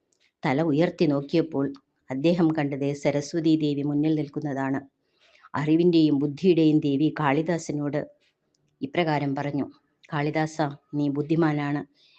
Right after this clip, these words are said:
എങ്കിലും നീ നിന്നെ തന്നെ തിരിച്ചറിയുമ്പോൾ മാത്രമേ നീ ഒരു മനുഷ്യനാകുകയുള്ളൂ. ആത്മജ്ഞാനമില്ലാത്തവൻ ഒരിക്കലും മനുഷ്യത്വത്തിൻ്റെ പരമകാഷ്-, കാഷ്ഠ പ്രാപിക്കുന്നില്ല." ഈ കഥ പറഞ്ഞതിന് ശേഷം ഗുരു ഇപ്രകാരം മൊഴിഞ്ഞു,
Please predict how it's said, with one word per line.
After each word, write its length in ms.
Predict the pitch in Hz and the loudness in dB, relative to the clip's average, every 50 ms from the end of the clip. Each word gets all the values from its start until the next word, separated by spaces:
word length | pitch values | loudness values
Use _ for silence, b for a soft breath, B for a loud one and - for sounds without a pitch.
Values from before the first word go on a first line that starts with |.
| b b - | b b 2
എങ്കിലും 400 | 160 175 160 160 151 151 143 143 | 2 4 4 4 2 2 2 2
നീ 180 | 143 151 147 | 2 2 2
നിന്നെ 360 | 147 151 156 170 180 202 208 208 180 | 4 4 4 6 4 4 2 2 2
തന്നെ 180 | 160 160 151 | 2 2 2
തിരിച്ചറിയുമ്പോൾ 680 | 147 147 143 151 - - 185 175 165 156 151 151 151 147 | 2 0 -4 -4 -2 -2 -2 0 0 0 2 0 0 0
മാത്രമേ 520 | 143 143 143 151 151 - - 208 185 165 156 | -2 -2 -4 -4 -4 -2 0 2 2 4 4
നീ 200 | 151 151 147 151 | 2 2 2 0
ഒരു 80 | 147 | 0
മനുഷ്യനാകുകയുള്ളൂ. 960 | 151 151 143 131 143 - - 170 156 151 147 151 147 143 143 139 143 143 131 - _ _ _ _ _ _ _ _ _ _ _ _ | 0 0 -2 -2 -6 -4 -4 -2 -2 -2 -2 -2 -2 -4 -4 -4 -6 -8 -10 -10 _ _ _ _ _ _ _ _ _ _ _ _
ആത്മജ്ഞാനമില്ലാത്തവൻ 1300 | - 127 139 - - - 165 156 - 160 165 156 151 151 156 151 147 147 160 170 170 165 - 156 151 139 - - - | -2 -2 -2 -2 -4 -6 -6 -4 -2 0 2 2 4 4 4 4 2 2 0 0 0 -2 -4 -4 -4 -4 -6 -6 -4
ഒരിക്കലും 520 | 147 156 160 160 - - 196 165 156 156 | -2 -2 -2 -4 -2 -2 -2 0 0 0
മനുഷ്യത്വത്തിൻ്റെ 840 | 147 139 147 143 - 185 175 - 151 131 - 165 160 156 151 156 151 | 0 0 -2 -2 -4 -6 -6 -6 -8 -4 0 2 2 2 2 0 -2
പരമകാഷ്-, 600 | 151 147 139 139 151 170 165 170 160 160 - - - - - - | -4 -4 -2 -2 -2 -2 -2 -4 -6 -6 -6 -10 -14 -18 -12 -10
കാഷ്ഠ 440 | 156 143 143 151 - - - - 127 | -8 -8 -6 -8 -10 -14 -10 -8 -8
പ്രാപിക്കുന്നില്ല." 840 | 127 - - 135 120 123 139 160 160 160 147 147 139 135 131 131 - - _ _ _ _ _ _ _ _ _ _ _ _ _ _ _ _ _ _ _ _ _ _ _ _ _ _ _ _ - | -8 -6 -4 -2 -2 -2 -4 -4 -4 -4 -4 -2 -2 -2 -2 -4 -6 -8 _ _ _ _ _ _ _ _ _ _ _ _ _ _ _ _ _ _ _ _ _ _ _ _ _ _ _ _ 4
ഈ 120 | 269 311 302 | 4 6 6
കഥ 200 | - 190 175 175 | 6 4 4 4
പറഞ്ഞതിന് 460 | 175 175 160 156 160 156 160 156 160 | 2 4 4 4 4 4 2 2 0
ശേഷം 400 | 156 - - 135 - 147 143 147 | 0 0 -4 -2 0 0 0 2
ഗുരു 220 | 139 135 139 147 - | 2 2 2 2 0
ഇപ്രകാരം 520 | - 139 - 160 156 165 160 147 143 139 135 | -2 -4 -4 -2 0 0 0 0 0 0 0
മൊഴിഞ്ഞു, 360 | 135 131 139 139 135 135 | 0 0 0 0 -2 -2